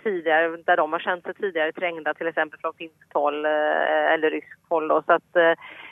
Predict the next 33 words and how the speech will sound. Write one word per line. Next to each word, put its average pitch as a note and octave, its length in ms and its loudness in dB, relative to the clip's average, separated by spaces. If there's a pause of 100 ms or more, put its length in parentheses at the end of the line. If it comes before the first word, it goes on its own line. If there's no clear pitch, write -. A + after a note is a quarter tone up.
jag F#3+ 160 4
tycker G3+ 240 0
också F3+ 240 0
att E3+ 100 4
det F#3 80 2
har F3 40 -2
florerat F3 680 0
och F3 60 -8
varit, E3 500 0
eh, D#3+ 400 -2 (760)
en F3+ 420 -6
väldigt, F#3 540 2
väldigt F3 560 -2
tuff, F#3 220 -6 (380)
tuff, - 480 -8
eh, D#3+ 300 4
tuffa F#3 280 0
anklagelser, E3 1040 -2
och D#3+ 240 -6
lite F#3 260 -8
grann F3+ 360 -2
så, F3 160 -8 (120)
så F#3 120 -6
får - 160 -6
man F3 120 2
väl E3 240 -2
sitta - 240 -4
och D#3+ 60 2
vänta F#3 280 -2
lite F#3+ 220 -6
grann D#3+ 200 -2
och E3 80 -12 (140)
se, D#3+ 500 -2